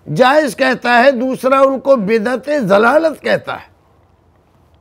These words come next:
तीजा, दसवां, चालीसवां, बीसवां, बरसी, मुहर्रम, ताज़िया, शबरात, कूंडे और इसी के साथ साथ हर महीने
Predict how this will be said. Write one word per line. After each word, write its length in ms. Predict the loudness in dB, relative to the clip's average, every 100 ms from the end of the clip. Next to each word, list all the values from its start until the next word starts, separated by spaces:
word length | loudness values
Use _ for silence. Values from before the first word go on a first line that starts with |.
| _ _ _ _ _ _
तीजा, 480 | -2 0 2 2 2
दसवां, 500 | 0 -4 -4 -2 -2 -2
चालीसवां, 840 | 0 -2 -2 -6 -6 -4 -2 -2
बीसवां, 640 | -4 -6 -6 -4 -2 -2
बरसी, 480 | -2 -6 -6 -8 -6
मुहर्रम, 600 | -2 0 0 -2 -6 -6
ताज़िया, 580 | -6 -4 -4 -4 -4 -4
शबरात, 680 | -6 -8 -4 -2 -2 -4 -6
कूंडे 520 | -4 -2 0 -2 -4 -10 _ _ _ _ _ _ _ _ _ _ _ _ _ _ _ _ _ _ _ -10
और 180 | -8 -8
इसी 260 | -6 -8
के 160 | -6 -8
साथ 320 | -8 -6 -6 -8
साथ 320 | -6 -6 -6 -12 _ _ _ _ _ _ _ _ _ _ _ _ _ _
हर 200 | -4 -2 -2
महीने 540 | -4 -2 -2 -2 -4